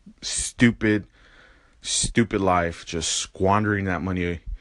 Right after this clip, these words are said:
away, throwing it away. Um, and that, uh, all came to an end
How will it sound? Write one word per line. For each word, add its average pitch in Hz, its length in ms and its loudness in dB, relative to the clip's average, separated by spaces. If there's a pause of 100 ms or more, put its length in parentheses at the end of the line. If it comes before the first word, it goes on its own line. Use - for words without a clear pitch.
(200)
away, 85 300 -2
throwing 90 1040 0
it 110 100 2
away. 90 460 0 (640)
Um, 78 500 -6 (480)
and 87 280 -4
that, 92 520 -2
uh, 90 440 2 (680)
all 110 260 6
came 101 360 -2
to 98 160 8
an 92 100 -2
end 85 420 0